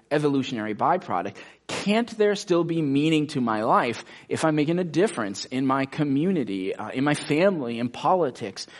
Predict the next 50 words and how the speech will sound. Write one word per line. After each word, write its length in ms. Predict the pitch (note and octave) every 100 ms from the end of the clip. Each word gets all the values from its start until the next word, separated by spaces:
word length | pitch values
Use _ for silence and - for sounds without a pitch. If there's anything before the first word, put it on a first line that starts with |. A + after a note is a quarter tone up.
| -
if 80 | D#3
I'm 60 |
trying 260 | D#3 C3+ C#3+
to 80 | C#3
change 320 | A2 G#2+ G#2
the 120 | A#2
world?" 540 | E3 A3+ - C#2+ - - _ _ - _ _ _ _ _ _ _ _ _ _ _ _ _
To 100 | E3
which 200 | E3 D#3+
the 160 | D3+ C3+
atheist, 640 | C#3+ F#2+ C3+ A2+ - - -
uh, 160 | F#2+ F2+
Graham 360 | - C3 B2 A#2
Lawton, 380 | C3+ G#2+ A2
in 260 | G#2+ A2+ A2
the 240 | A2 G2+
regarded 500 | F#2 A2+ A#2 A#2 A2+ A#2+ - - -
science 360 | - B2 B2 A2+
magazine 420 | A2+ G#2+ A2 G#2+
New 120 | A2+
Scientist, 560 | A2+ A2+ A2+ G2+ G2+ -
replies 560 | F#2+ G2 F2+ F2 - G2+
with 220 | G2+ -
this. 360 | G#2 - - - _ _ _ _ _ _ - -
"What 260 | C3 D3+ G3+
is 160 | G3
the 80 | E3
meaning 320 | C#3+ C#3 C3+
of 120 | A2+ G#2+
life?" 260 | D#2 -
That 120 | A#2+
was 140 | B2 A2
actually 240 | G#2+ G#2
the 60 | G2+
question 320 | - G#2 G#2+
that 80 | F#2+
he's 160 | G#2+ F#2+
answering 340 | F#2+ - F2
in 60 | E2+
his 100 | -
article. 420 | D#2 C#2 C#2+ G#2+
Look 160 | C3+
at 40 | F3
what 80 | D3
he 100 | D#3
says, 280 | F#3+ G2 -
'cause 180 | G#2+
this 180 | - -
is 120 | E3
consistent 920 | - C#3+ - - F3 - C3+ E2+ -